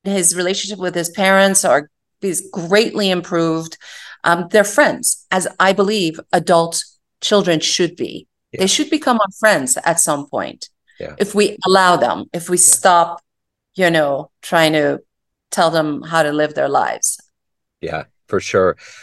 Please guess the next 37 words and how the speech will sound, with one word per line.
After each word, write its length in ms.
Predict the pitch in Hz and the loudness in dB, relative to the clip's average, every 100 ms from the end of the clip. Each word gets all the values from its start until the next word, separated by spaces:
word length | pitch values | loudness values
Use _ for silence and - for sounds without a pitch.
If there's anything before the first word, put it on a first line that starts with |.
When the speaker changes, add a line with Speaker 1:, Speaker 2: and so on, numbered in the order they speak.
| - _ | -20 _
Speaker 2:
What 160 | 196 240 | 4 6
are 40 | |
you 80 | 285 | 6
the 80 | 247 | 4
proudest 420 | 190 165 131 - | 4 4 2 0
of? 200 | 85 73 | 0 0
Of 100 | 101 | 2
all 120 | 170 | 4
the 100 | 185 | 2
things 320 | - 170 147 | 0 -2 -4
that 100 | 143 | -4
you've 160 | 143 127 | -2 -2
accomplished 580 | 117 127 117 120 101 117 | -2 -2 -2 -2 -6 -4
and 100 | 101 | -2
done 160 | 107 | 0
in 80 | 98 | 0
your 120 | 92 | 0
life, 220 | 85 82 | 0 -2
what 120 | 120 165 | -2 -4
are 40 | |
you 60 | 180 | -4
the 80 | |
proudest 400 | 160 131 92 - | 0 0 0 -6
of? 200 | 78 - _ _ _ _ _ _ _ _ _ - | -10 -10 _ _ _ _ _ _ _ _ _ -4
Speaker 1:
I 80 | |
don't 200 | 254 240 | 2 2
think 180 | 233 208 | 2 0
this 200 | 190 - | 2 0
will 80 | 175 | 0
come 240 | - 185 | -2 0
as 140 | 170 165 | 0 0
a 40 | |
surprise 540 | 156 170 - 160 160 - | 0 0 0 0 2 -2
to 80 | |
most 340 | 170 160 160 - | -2 -2 -2 -4
parents, 600 | 165 151 143 143 - - | -4 -4 -6 -6 -6 -4
but, 280 | 151 139 - | -2 -4 -6